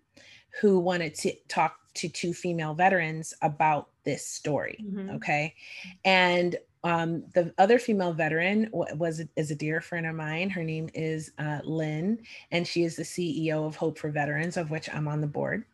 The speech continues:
Speaker 1: <laughs> So we do know each other. We go way back.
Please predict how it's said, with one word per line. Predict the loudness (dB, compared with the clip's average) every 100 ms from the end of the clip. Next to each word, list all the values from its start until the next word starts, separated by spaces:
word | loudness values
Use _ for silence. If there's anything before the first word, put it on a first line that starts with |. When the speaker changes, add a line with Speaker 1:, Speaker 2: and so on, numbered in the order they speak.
| 6
Speaker 1:
<laughs> | 8 8
So | 6 4
we | 6 6
do | 4 2
know | 0 0
each | 0
other. | 0 2
We | 2
go | 2 2
way | 2
back. | 4 4 4 -2